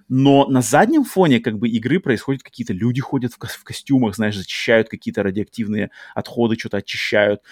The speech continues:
какие-то прожекторы постоянно что-то пролетают, какие-то проезжают, какие-то, знаешь, грузовики,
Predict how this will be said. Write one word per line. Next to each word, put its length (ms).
какие-то 200
прожекторы 600
постоянно 400
что-то 160
пролетают, 480
какие-то 160
проезжают, 400
какие-то, 240
знаешь, 220
грузовики, 680